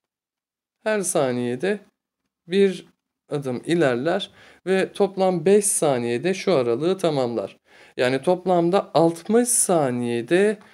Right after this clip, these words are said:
on ikiden başlayarak tekrar on ikiye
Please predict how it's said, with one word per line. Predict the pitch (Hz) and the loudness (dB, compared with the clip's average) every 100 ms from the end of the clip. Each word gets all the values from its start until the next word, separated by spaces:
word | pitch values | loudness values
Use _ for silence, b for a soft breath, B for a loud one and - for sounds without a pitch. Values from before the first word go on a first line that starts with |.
| B B | B B
on | 185 190 | -2 -2
ikiden | 170 147 139 131 | -2 0 0 2
başlayarak | 131 127 127 123 120 117 117 - | 0 -2 -2 -2 0 0 -2 -4
tekrar | - 208 208 139 120 113 | -2 -2 -2 -2 -2 -2
on | 143 175 | 0 0
ikiye | 170 147 - 123 117 110 | 0 -4 -6 -2 0 0